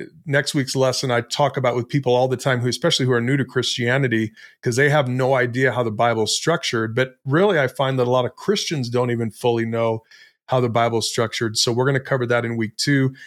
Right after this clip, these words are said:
And then in week three, we're gonna answer the question, how should I read the Bible? So week three is gonna be super practical for people who want to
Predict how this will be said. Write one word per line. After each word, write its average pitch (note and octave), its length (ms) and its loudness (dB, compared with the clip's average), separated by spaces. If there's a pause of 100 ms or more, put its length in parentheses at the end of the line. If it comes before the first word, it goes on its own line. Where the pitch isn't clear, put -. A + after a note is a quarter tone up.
(180)
And C3 120 2
then D3+ 140 4
in C#3+ 140 0
week E3 260 0
three, F3 380 2
we're E3 160 2
gonna D3+ 140 2
answer C#3+ 440 0
the B2+ 100 2
question, C3 680 -2 (420)
how E3 160 2
should E3 200 2
I C#3 80 4
read C#3 260 0
the B2 80 -2
Bible? A2 300 0
So B2 180 -2
week C#3 240 0
three D#3+ 160 2
is C#3 80 0
gonna C3+ 140 0
be A#2+ 100 -2
super D3+ 400 0
practical C3 720 0
for B2 160 -6
people C3 320 -2
who B2+ 140 -4
want B2+ 460 0
to A#2 500 0